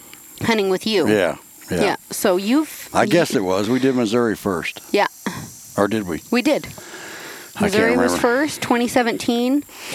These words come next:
Speaker 1: And what happened was I had a, a friend, um, Rick Lawyer, who I used to work with at She Outdoor Apparel.
Speaker 2: You're not your friend anymore?
Speaker 1: Well,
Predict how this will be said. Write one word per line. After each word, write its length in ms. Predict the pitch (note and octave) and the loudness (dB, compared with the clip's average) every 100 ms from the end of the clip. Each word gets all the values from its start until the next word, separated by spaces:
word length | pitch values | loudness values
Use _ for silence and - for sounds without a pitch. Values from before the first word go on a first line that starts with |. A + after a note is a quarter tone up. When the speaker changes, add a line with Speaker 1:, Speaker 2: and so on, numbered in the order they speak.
| - - | -6 0
Speaker 1:
And 20 | |
what 220 | A#3 A#3 | 4 4
happened 380 | C4 E4 D#4 A#3 | 4 2 2 2
was 160 | G3 G3 | 2 2
I 80 | |
had 180 | G3 G3+ | 2 4
a, 320 | F3+ E3 D#3 - - | 4 4 0 -2 -2
a 80 | F3+ | -2
friend, 600 | - G#3 G#3 F#3 F3 F#3 - - | 0 0 2 2 0 -4 -10 -2
um, 420 | F#3 D#3+ C#3+ C3 - - - - - - | 2 2 0 -2 -8 -18 -20 -20 -20 -2
Rick 260 | G#3 A3 - | 0 0 2
Lawyer, 420 | F#3 D#3 D3 D#3+ - - - - - - - - | 2 4 2 0 -8 -20 -20 -20 -20 -20 -18 -6
who 100 | - | 0
I 40 | F3+ | 2
used 220 | G3+ - | 2 2
to 40 | |
work 160 | G3 G3+ | 0 2
with 140 | F#3 | 2
at 80 | D#3+ | 0
She 160 | - E3+ | 2 2
Outdoor 280 | D3+ D#3+ C#3 | 2 0 -2
Apparel. 500 | - D#3+ D3+ D#3 - - | 0 2 2 0 -6 -4
Speaker 2:
You're 100 | A#2 | 0
not 160 | A2+ G#2 | 0 -2
your 80 | |
friend 280 | - A2 B2 | 0 2 2
anymore? 420 | C3 C3+ C#3 D3 - - - - - - - | 2 2 2 0 -4 -20 -20 -20 -20 -20 -10
Speaker 1:
Well, 180 | A3 G3+ | 0 0